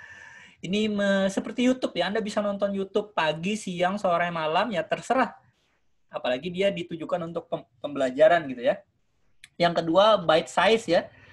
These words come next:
Sadar nggak, eh, kalian ini, anak-anak digital, batasan fokusnya itu rendah. Mungkin kalau tiga puluh menit baca buku itu udah ngantuk atau bahkan sudah ketiduran.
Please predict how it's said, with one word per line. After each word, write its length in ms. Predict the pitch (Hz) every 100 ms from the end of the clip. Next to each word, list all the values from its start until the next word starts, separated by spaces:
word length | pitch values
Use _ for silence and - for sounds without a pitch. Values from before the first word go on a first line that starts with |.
| - - - - - - - - _ _ _ _
Sadar 400 | - 214 269 254
nggak, 180 | 165 - - 202
eh, 380 | 196 196 196 190 208
kalian 320 | 226 226 247
ini, 400 | 208 196 277 277 _ - - - _ _ _ - _ - _ _ _ -
anak-anak 400 | 170 190 190 196
digital, 640 | 190 165 160 175 208 254 - - - - - - _ _ _ _ _ _ _ _
batasan 560 | 135 151 208 220 233 233
fokusnya 480 | 233 247 240 277 277
itu 80 |
rendah. 320 | 294 190 131 - _ _ _ _ _ _ _ _ _ -
Mungkin 240 | 196 277
kalau 160 | 285 262
tiga 240 | 254 190
puluh 240 | 196 214 214
menit 240 | 233 269
baca 240 | 226 220 226
buku 320 | 226 254 269
itu 80 | 269
udah 120 | 233
ngantuk 240 | 196 196 -
atau 320 | 220 226 196
bahkan 320 | 196 208 247
sudah 160 | 202 196
ketiduran. 560 | 196 180 165 156 113